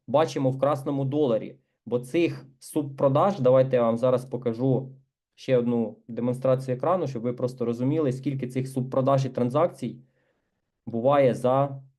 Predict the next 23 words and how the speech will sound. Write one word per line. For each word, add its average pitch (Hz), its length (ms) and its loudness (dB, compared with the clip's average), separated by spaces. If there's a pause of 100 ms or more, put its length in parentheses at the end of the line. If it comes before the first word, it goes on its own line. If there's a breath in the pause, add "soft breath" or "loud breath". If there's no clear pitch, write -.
(280)
декілька 131 500 0
днів. 131 360 2 (520)
Сімсот 151 580 0
тридцять 139 420 -2
сім 180 380 -2 (680)
повідомлень. 135 640 2
Тобто - 280 -6
я 143 420 0
з 117 120 -10
двадцять 135 380 -2
четвертого, 110 400 0
за 135 120 -2
чотири 156 320 0
дні, 117 260 -2 (760)
чотири 165 280 -2
з 139 80 -8
половиною 147 420 2
дні, 190 300 0 (180 loud breath)
сімсот 151 640 0
двадцять 135 560 -2
вісім 139 580 -4
закупок 135 580 -2
різних 113 420 -2